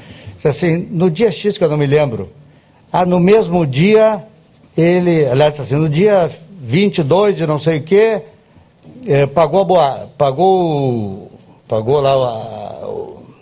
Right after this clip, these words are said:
enfim, a taxa que tinha pago. E no mesmo dia, não diz o mesmo dia, diz vinte e dois,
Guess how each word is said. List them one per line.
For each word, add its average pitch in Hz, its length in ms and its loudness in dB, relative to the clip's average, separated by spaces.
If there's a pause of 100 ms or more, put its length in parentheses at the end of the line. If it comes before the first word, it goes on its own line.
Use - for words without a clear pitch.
(140)
enfim, 156 200 -2
a 143 80 0
taxa 160 300 -2
que 147 60 -18
tinha 143 200 -2
pago. 139 180 -2
E - 20 -4
no 214 120 2
mesmo 214 340 2
dia, 220 400 0 (100)
não 113 160 -6
diz 143 180 -4
o 147 40 -4
mesmo 139 260 0
dia, 98 220 -10
diz 127 180 -4
vinte 170 260 -4
e - 20 -4
dois, 131 320 -2